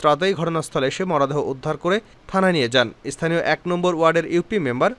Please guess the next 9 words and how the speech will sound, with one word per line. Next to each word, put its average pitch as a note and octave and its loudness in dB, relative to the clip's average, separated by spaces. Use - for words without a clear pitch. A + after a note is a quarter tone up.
হাবিবুল্লাহ F#3 4
খাঁ C#3+ -4
জানান, D3 0
পঁচিশ F#3+ 0
বিঘার E3 0
ওই D#3 2
চিংড়ি F3 -2
ঘের E3+ -2
নিয়ে F3 -2